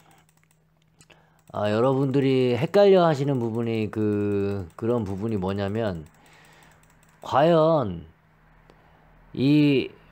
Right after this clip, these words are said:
바다라는 게, 여러분, 바다라는 게 재밌습니다. 바다라는 게 이 앞전에 그 만난 형님 때문에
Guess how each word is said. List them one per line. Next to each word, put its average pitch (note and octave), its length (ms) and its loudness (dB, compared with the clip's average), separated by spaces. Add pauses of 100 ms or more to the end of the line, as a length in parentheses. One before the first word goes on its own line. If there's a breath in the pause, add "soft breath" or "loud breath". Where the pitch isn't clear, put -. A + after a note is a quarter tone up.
(280)
바다라는 D3 720 2
게, G#2 420 0 (200)
여러분, G#2 380 -4
바다라는 G#2+ 680 0
게 G#2 300 -6 (240)
재밌습니다. G#2 880 -6 (400 soft breath)
바다라는 C#3+ 640 2
게 B2+ 440 0 (280)
이 A#2+ 340 -2
앞전에 B2+ 480 0
그 A#2 220 -4
만난 A2+ 340 0
형님 D3+ 240 0
때문에 B2 380 -2